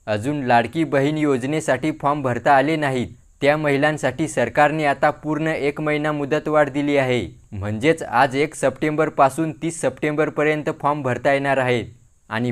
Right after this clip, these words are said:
फॉर्म मंजूर झाल्यावर तीन महिन्यांचे एकत्र साडेचार हजार रुपये खात्यात जमा केले जाणार आहेत. दुसरी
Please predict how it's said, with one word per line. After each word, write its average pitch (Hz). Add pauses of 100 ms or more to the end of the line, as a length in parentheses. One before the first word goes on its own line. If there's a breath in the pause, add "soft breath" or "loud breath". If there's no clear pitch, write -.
(120)
फॉर्म 147
मंजूर 143
झाल्यावर 139 (380)
तीन 156
महिन्यांचे 147
एकत्र 151
साडेचार 143
हजार 127
रुपये 151
खात्यात 135
जमा 135
केले 147
जाणार 139
आहेत. 127 (520)
दुसरी 104